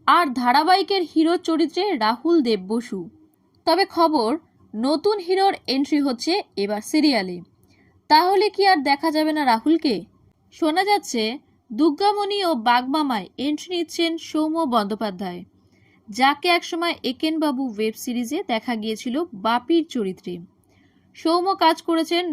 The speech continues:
নষ্ট নীড়েও। মাঝে স্টার জলসার ধারাবাহিক তেঁতুল পাতায়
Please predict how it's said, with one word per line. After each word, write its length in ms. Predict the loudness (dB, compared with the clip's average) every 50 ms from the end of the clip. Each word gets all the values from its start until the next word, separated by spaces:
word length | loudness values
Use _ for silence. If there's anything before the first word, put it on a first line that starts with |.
| -4
নষ্ট 340 | -2 -2 -2 -2 -4 -4 -4 -2
নীড়েও। 420 | -2 -2 -2 -2 -4 -4 -6 -8 -12 -14 -18 _ _ _ _ _ _ _ _ _ -10
মাঝে 420 | -4 0 2 2 2 2 0 -2 -2 -4
স্টার 320 | -4 0 2 2 2 2 2
জলসার 500 | 0 0 0 0 0 -2 -2 -4 -4 -4 -6 -6
ধারাবাহিক 580 | -6 -4 -2 -2 -2 0 -2 -2 -2 -4 -6 -8 _
তেঁতুল 380 | -6 -6 -4 -4 0 0 0 0
পাতায় 460 | 2 0 0 0 -2 -4 -8 -8 -10